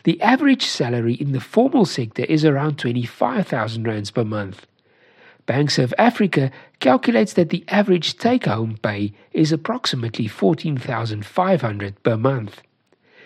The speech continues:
An additional indicator is that the middle class has access to credit from banks and retailers. One piece of research says that having a pet is an indicator that a household is middle class.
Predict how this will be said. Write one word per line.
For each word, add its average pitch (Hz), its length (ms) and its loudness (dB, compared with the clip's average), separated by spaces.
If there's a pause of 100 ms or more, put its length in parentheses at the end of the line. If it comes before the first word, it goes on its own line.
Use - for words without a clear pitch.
(400)
An 180 80 4
additional 262 480 4
indicator 151 600 0
is 131 180 0
that 147 160 4
the 160 80 4
middle 202 300 2
class 165 320 0
has 147 240 2
access 135 460 -4
to 139 100 0
credit 139 420 0
from 110 280 -6
banks 151 380 -4
and 190 220 0
retailers. 120 800 -2 (880)
One 226 280 4
piece 160 240 0
of 123 140 0
research 120 480 0
says 135 280 2
that 127 120 0
having 202 320 0
a 214 60 4
pet - 420 2 (160)
is 160 160 4
an 175 140 2
indicator 139 600 0
that 143 160 0
a 156 80 2
household 131 600 -2
is 156 180 0
middle 101 280 -2
class. 113 560 0